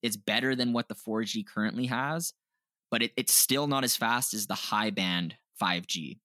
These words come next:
So the high band five G, this is twenty-five to thirty-nine gigahertz.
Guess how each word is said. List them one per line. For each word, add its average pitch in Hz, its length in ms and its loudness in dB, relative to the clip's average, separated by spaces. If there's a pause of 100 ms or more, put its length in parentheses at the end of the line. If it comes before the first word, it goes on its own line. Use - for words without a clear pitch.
So 117 100 0
the 107 80 2
high 131 260 2
band 156 280 0
five 117 320 0
G, 113 120 -2
this 113 180 2
is 123 100 0
twenty-five 127 560 0
to 117 80 -2
thirty-nine 107 600 0
gigahertz. 131 640 -2